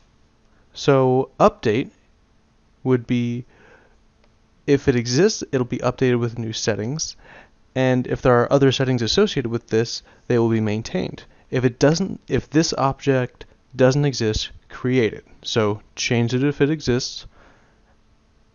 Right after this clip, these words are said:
and create it if it does not. However, nothing's gonna get removed if you do that. So there's still, so if you have an existing policy that you want to remove, you wanna completely change,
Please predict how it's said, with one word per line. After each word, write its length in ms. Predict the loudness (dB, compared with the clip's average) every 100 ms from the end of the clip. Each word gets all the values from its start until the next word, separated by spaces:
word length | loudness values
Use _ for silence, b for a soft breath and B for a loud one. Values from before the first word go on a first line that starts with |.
| _ _ _ _ _ _ _ _ -20 _ _
and 380 | -6 -4 -4 -6 _
create 400 | -8 -2 0 0
it 140 | -2 -4
if 100 | -6
it 100 | -8
does 140 | -6
not. 400 | -4 -6 -10 -14 -16 _ b b b b b _
However, 520 | 0 2 2 0 -2
nothing's 480 | -2 0 0 0 0
gonna 200 | 0 0
get 160 | 0 0
removed 460 | -2 0 0 -2
if 100 | -6
you 60 | -12
do 220 | -4 -4
that. 240 | -4 -10 -14 -20 b b b b b b b _
So 280 | -4 0 2
there's 180 | 0 -2
still, 280 | -4 -4 -4
so 200 | -2 0
if 60 |
you 120 | 2 0
have 240 | 0 -2
an 60 | -2
existing 360 | -2 -4 -4
policy 460 | -4 -2 -2 -2 -4
that 100 | -4
you 180 | -4 -2
want 280 | -2 -2 -4
to 340 | -4 -2 -4 b b b b b b b _ _ _ _ _
remove, 520 | -2 0 4 4 2 2
you 120 | 2
wanna 180 | 2 0
completely 560 | -4 0 0 0 -4
change, 580 | -4 0 0 0 -2 -8